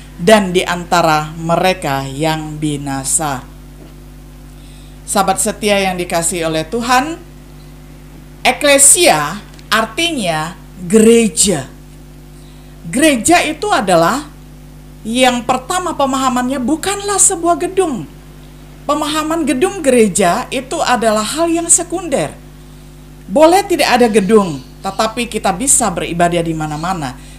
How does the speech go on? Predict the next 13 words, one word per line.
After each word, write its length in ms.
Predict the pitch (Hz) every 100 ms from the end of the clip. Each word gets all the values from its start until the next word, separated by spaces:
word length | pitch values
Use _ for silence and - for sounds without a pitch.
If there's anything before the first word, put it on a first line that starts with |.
| -
Jadi 240 | 208 208 320
pemahaman 880 | - 277 262 254 - 381 370 226
tentang 640 | 302 208 202 190 190 180 156
gereja 400 | 180 294 330 294
yang 160 | 233
bersaksi, 560 | 190 180 202 - - 165
kita 240 | 180 208
mulai 320 | 202 247 330 202
dari 320 | 170 156 156 156
gereja, 640 | 180 320 330 175 151 - - - - -
itu 240 | 311 320 370
adalah 560 | - 185 196 190 214 -
eklesia, 720 | 196 - 339 359 - 240 185